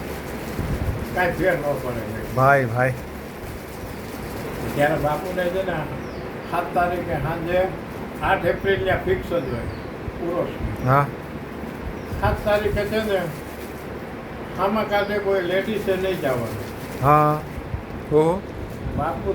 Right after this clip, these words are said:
Speaker 1: ધૂપ લઈને જાય ને,
Speaker 2: હા.
Speaker 1: તો સામે ઓલી સમાધિ છે ને મામા સાહેબની,
Speaker 2: હા.
Speaker 1: ત્યાં ધૂપ કરે ને પછી પૂરું.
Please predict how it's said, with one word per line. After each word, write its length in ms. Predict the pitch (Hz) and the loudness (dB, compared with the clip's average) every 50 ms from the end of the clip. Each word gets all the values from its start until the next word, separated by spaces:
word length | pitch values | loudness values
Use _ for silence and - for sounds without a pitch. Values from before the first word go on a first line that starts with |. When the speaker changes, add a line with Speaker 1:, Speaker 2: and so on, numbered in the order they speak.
| 143 143 | 0 0
Speaker 1:
ધૂપ 340 | 170 190 202 202 202 208 | 0 0 0 0 2 2
લઈને 340 | 196 208 214 214 208 208 202 | 4 4 4 4 4 2 4
જાય 220 | - 208 220 226 226 | 4 6 6 6 6
ને, 240 | 220 214 190 170 165 151 - - - 127 | 4 2 0 0 0 -2 -4 -6 -4 -2
Speaker 2:
હા. 160 | 135 143 147 143 - - - | 0 0 0 -2 -4 -6 -6
Speaker 1:
તો 80 | 139 135 | -6 -4
સામે 200 | 165 180 185 185 | -2 -2 0 0
ઓલી 220 | 185 185 180 160 - | 0 0 0 -2 0
સમાધિ 440 | 170 170 175 185 190 196 196 196 196 | 0 2 4 6 6 6 6 4 2
છે 100 | 170 190 | 2 2
ને 160 | 220 220 220 | 2 0 0
મામા 360 | 208 190 185 185 190 190 165 - - | 0 2 2 2 2 2 2 2 2
સાહેબની, 560 | 160 156 147 143 139 127 120 117 - - 127 | 0 0 0 -2 -4 -6 -6 -6 -4 0 2
Speaker 2:
હા. 160 | 127 135 135 131 - - - - - - - - - - - - - - - - - - - - 156 | 2 2 2 0 -4 -6 -8 -8 -8 -8 -8 -8 -8 -8 -8 -8 -8 -8 -8 -8 -6 -6 -4 -2 0
Speaker 1:
ત્યાં 260 | 190 214 220 208 - | 2 4 4 4 2
ધૂપ 320 | 180 196 214 214 - - | 2 0 0 0 0 2
કરે 260 | 214 220 233 247 247 247 | 4 6 6 6 6 4
ને 120 | 240 220 | 4 4
પછી 380 | - 214 214 214 214 214 214 208 | 2 2 0 0 0 0 -2 -2
પૂરું. 380 | - - 233 226 196 165 - | -2 0 0 2 2 2 0